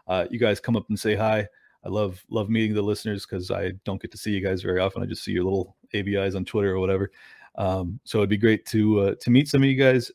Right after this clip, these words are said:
And, uh, I will be doing a A M A on my locals page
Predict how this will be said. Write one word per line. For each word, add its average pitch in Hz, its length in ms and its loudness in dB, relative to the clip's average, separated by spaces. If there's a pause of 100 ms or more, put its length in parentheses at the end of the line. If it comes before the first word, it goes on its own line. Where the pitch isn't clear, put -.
And, 101 480 -4 (640)
uh, - 280 -8 (100)
I 123 60 6
will 127 120 8
be 120 100 4
doing 117 280 6
a 101 260 2
A 120 160 4
M 110 120 2
A 107 300 0 (160)
on 117 160 2
my 107 120 2
locals 98 380 -4
page 92 380 -6